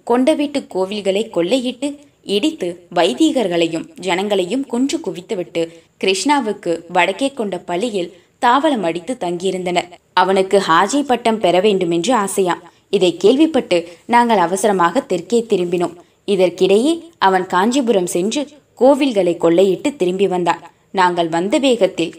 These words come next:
கொண்டவள்ளியை தாக்கினோம். சேர்த்த செல்வத்தை இழந்துவிட்டு பெரும் சேதங்களோடு பீடாருக்கு தப்பியோடின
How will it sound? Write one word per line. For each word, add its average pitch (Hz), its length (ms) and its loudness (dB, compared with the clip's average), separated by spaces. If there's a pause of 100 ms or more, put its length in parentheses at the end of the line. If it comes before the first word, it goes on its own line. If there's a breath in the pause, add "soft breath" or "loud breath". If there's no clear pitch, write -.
கொண்டவள்ளியை 202 680 2
தாக்கினோம். 170 520 -6 (340)
சேர்த்த 190 380 2
செல்வத்தை 185 520 0
இழந்துவிட்டு 226 580 0 (340 loud breath)
பெரும் 294 380 4
சேதங்களோடு 180 600 2 (220)
பீடாருக்கு 220 560 0 (100)
தப்பியோடின 185 720 0